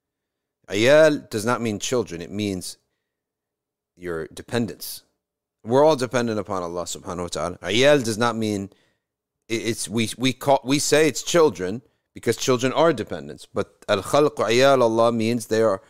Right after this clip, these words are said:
dependent upon Him. That's what it means. Does not mean they're offspring of Allah subhanahu wa ta'ala. I want some, uh, we were in M B I C and we recited that one qaseed, Al-Khalq Ayal Allah.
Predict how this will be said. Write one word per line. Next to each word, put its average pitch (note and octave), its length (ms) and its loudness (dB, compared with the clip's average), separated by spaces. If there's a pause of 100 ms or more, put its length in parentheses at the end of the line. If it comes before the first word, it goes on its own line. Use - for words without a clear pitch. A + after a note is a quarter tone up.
(1040)
dependent D3+ 460 0
upon D#2+ 260 -8
Him. D#2 120 -20 (240)
That's A#2+ 180 -2
what A2 120 4
it G2 60 -4
means. C#3 280 2
Does A#2 180 0
not A2+ 160 -2
mean A#2 160 0
they're G#2+ 220 0
offspring G2 460 -2
of E2 100 -8
Allah D#2+ 240 -6
subhanahu D#2 380 -12
wa D2+ 60 -10
ta'ala. D#2 360 -10 (840)
I G#2+ 100 0
want B2+ 220 2
some, A#2 320 0
uh, G#2+ 120 2
we G#2+ 200 0
were A2 100 2
in G#2+ 240 -6
M G#2 140 -4
B G#2+ 80 0
I G2 80 2
C A2 300 -4 (520)
and G2 260 -6
we F#2+ 200 -6
recited F2+ 540 -2
that G2 180 0
one G2 180 -6
qaseed, G2+ 340 -8
Al-Khalq F#2+ 420 -4
Ayal G2+ 360 -2
Allah. F#2+ 360 -4